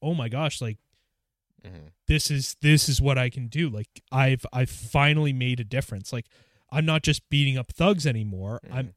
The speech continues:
Speaker 1: actually a symbol of hope for the city."
Speaker 2: Mm-hmm.
Speaker 1: So it's like, I agree in the sense where it's like, yeah, like, next movie, like, you're right. Like, he, he might chase that feeling where it's like,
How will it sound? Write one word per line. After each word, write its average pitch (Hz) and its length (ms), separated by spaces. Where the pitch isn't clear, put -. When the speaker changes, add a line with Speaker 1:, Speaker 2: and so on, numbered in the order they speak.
Speaker 1:
actually 147 500
a 135 60
symbol 127 440
of 117 100
hope 117 220
for - 80
the 110 60
city." 135 440
Speaker 2:
Mm-hmm. 90 240
Speaker 1:
So 165 260
it's 143 100
like, 156 240
I 151 120
agree 147 440
in 139 100
the 131 60
sense 127 340
where 123 80
it's - 120
like, 131 180
yeah, 147 200
like, 117 180
next 135 260
movie, 117 300
like, 123 240
you're 123 80
right. 147 300
Like, 117 240
he, 135 240
he 143 200
might 143 280
chase - 420
that 120 220
feeling 131 420
where 101 140
it's - 180
like, 110 340